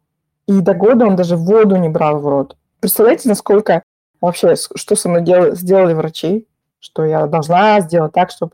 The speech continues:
он ел прикорм, и это он уже голодает, и как бы все плохо, он у тебя там щас умрет и так далее. У меня была подруга, она мне привезла книжку, очень рекомендую, «Мой ребенок не хочет есть». Это испанский педиатр. И там сказано,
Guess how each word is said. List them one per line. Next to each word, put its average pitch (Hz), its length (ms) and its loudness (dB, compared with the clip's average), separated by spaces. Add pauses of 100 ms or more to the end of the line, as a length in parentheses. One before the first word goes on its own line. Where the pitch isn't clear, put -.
он 156 240 -10
ел 160 260 -6
прикорм, 247 580 0 (440)
и 180 60 -6
это 165 200 -2
он 147 120 -6
уже 151 140 -8
голодает, 202 840 2 (260)
и 160 260 -6
как 156 160 -4
бы 143 100 -8
все 143 180 -6
плохо, 220 680 2
он 156 160 -4
у 147 60 -10
тебя 147 220 -8
там 139 240 -16
щас - 260 -16
умрет 208 380 0 (440)
и 185 40 -10
так 175 160 -2
далее. 151 320 -4 (140)
У 175 80 -6
меня 165 180 -2
была 151 540 -2
подруга, 269 540 0 (400)
она 165 120 -2
мне 180 160 -2
привезла 160 540 -2 (220)
книжку, 196 580 0
очень 165 280 -4
рекомендую, 165 540 -2
«Мой 165 160 0
ребенок 180 360 -2
не 165 40 -8
хочет - 380 -8
есть». 139 220 -4
Это 147 180 -6
испанский 175 380 -6
педиатр. - 500 -6 (140)
И 214 40 -6
там 269 200 2
сказано, 208 500 -2